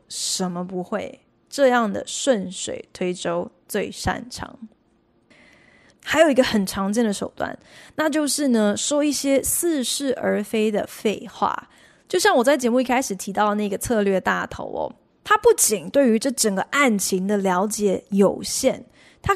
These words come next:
更是毫不掩饰，他就是完全兴趣缺缺，也没有好奇心，也没有想要更了解、参与更多。但是最好掩饰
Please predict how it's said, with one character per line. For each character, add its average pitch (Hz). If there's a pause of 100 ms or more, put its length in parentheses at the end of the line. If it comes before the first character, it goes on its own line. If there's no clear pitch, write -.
(120)
更 349
是 349
毫 226
不 269
掩 208
饰， 240
他 240
就 247
是 220
完 190
全 190
兴 233
趣 208
缺 196
缺， 196 (420)
也 247
没 240
有 359
好 302
奇 233
心， 254
也 254
没 226
有 311
想 220
要 202
更 254
了 185
解、 180 (100)
参 240
与 214
更 208
多。 190 (440)
但 381
是 330
最 359
好 240
掩 202
饰 302